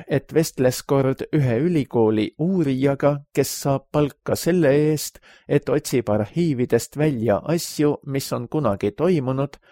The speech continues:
ja reeglina täiesti unustatud.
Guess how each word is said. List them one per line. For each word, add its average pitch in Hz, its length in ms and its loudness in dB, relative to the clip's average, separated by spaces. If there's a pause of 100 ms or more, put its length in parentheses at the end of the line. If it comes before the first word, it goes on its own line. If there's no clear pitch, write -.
(260)
ja 127 200 2
reeglina 123 680 2 (120)
täiesti 151 580 -2
unustatud. - 760 -6